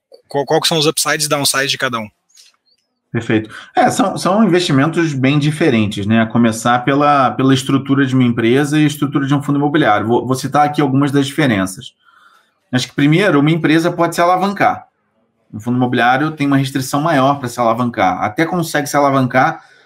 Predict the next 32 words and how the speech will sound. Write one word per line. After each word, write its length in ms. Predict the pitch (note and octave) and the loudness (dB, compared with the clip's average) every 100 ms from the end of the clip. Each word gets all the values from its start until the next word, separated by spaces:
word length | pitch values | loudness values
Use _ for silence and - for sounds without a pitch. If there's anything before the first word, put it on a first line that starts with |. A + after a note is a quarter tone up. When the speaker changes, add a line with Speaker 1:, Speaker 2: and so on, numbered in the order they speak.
| _ _ | _ _
Speaker 2:
na 220 | A#2 B2+ | -2 0
aquisição 560 | C#3 - D3 D3+ - D3 | 0 -2 -2 -2 0 0
em 80 | D#3 | -2
si, 320 | - C#4 C3+ | 0 2 4
no 80 | A2+ | 4
momento 300 | A2 A#2+ B2+ | 2 0 0
de 80 | C3 | -2
entrada 340 | B2+ B2+ C3 | 0 0 0
do 80 | C3 | 0
ativo 260 | C3 - | -2 -4
no 120 | C#3 D3 | -4 -4
fundo, 200 | B2 G#2+ | -4 -2
mas 140 | A2 | -2
depois 320 | A#2 C3 D3 | -2 0 0
do 160 | C#3 C#3 | 4 2
ativo 320 | B2+ - A#2+ | 2 -2 -4
estar 260 | A#2+ A#2+ A#2+ | -2 -2 -2
comprado, 540 | A#2+ A2 A#2+ C#3 C#3 | -2 -2 2 0 0
já 80 | A2+ | -2
estar 220 | G#2+ A2 | -2 -2
no 100 | A2+ | -2
fundo, 380 | A2 C3+ D#3 D#3 - _ _ _ - | -2 0 0 -2 -8 _ _ _ -2
não 160 | D3+ | 0
pode 220 | C3+ C#3+ C#3 | 2 0 2
mais 240 | C3+ C3+ | 2 2
onerar 480 | D3 D3+ C#3+ B2+ C3+ | 2 2 2 2 0
aquele 260 | C#3 C#3+ | 0 0
ativo, 300 | C#3 C3+ C#3 | 0 0 0
então 180 | C#3 C#3+ | 0 0
isso 160 | C#3 C3+ | -2 -4
dificulta 480 | C3 - - C3+ C#3+ | -8 -6 -4 -4 -2
bastante 760 | C#3+ C3+ - C3+ C3+ D3 | -2 -2 0 2 0 -4